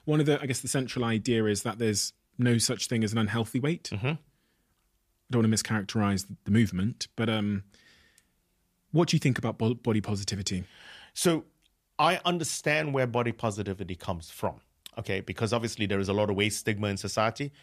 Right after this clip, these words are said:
Speaker 2: Um, weight stigma, for whatever reason, is one of the last Rubicons left across. If, if you or I made,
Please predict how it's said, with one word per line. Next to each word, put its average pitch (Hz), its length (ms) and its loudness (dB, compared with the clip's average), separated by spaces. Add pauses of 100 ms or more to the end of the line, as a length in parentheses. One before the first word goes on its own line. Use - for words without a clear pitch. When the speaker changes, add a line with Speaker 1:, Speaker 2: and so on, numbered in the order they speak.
(320)
Speaker 2:
Um, 92 240 -2
weight 117 180 2
stigma, 110 400 0
for 101 140 -2
whatever 104 260 2
reason, 98 400 -2
is 90 300 -8
one 110 240 0
of 101 80 -4
the 98 100 -2
last 104 540 0
Rubicons 101 560 -2
left 98 200 -2
across. 131 440 -2 (360)
If, 107 300 -2
if 110 220 -2
you 131 180 0
or 120 120 4
I 120 200 2
made, 110 400 0